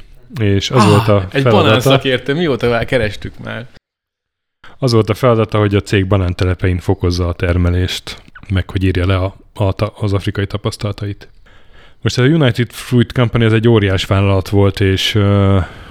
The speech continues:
Speaker 1: és a helyi politikába is, ö, beleszólt, olyan szinten az országnak az egyik hatalmi központja volt,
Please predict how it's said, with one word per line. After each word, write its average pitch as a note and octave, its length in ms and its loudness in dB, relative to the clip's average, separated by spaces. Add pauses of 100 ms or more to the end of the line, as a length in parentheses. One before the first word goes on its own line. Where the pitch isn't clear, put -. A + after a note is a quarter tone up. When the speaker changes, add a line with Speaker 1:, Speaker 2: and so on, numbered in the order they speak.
(380)
Speaker 1:
és A2+ 140 -6
a G#2 40 0
helyi G2+ 140 4
politikába F#2+ 640 0
is, - 360 -2
ö, G2+ 180 -2 (300)
beleszólt, G2 800 0
olyan G2 200 0
szinten G2 600 -4 (420)
az G2+ 140 -6
országnak F#2+ 480 0
az G2+ 80 2
egyik F#2+ 440 -4 (220)
hatalmi G#2+ 600 0
központja G#2+ 560 0
volt, D3 440 2